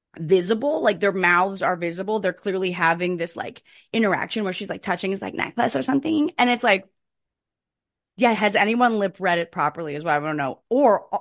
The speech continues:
or, or what we're seeing is comedy lip read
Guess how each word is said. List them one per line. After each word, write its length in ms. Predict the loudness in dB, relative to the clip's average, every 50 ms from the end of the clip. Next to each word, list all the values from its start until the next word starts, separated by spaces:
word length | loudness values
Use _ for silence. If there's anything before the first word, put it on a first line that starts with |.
| -6 _
or, 160 | -6 -6 -6 _ _ _ _ _ _ 4
or 200 | 6 6 6 6
what 180 | 4 0 -2
we're 140 | -2 -4 -4
seeing 320 | -6 -4 -6 -4 -4 -4
is 140 | -4 -6 -8
comedy 460 | -6 -2 0 0 0 0 -2 -6 -6
lip 200 | -6 -6 -8 -8 -6
read 440 | -6 -6 -4 -4 -4 -6 -6 -8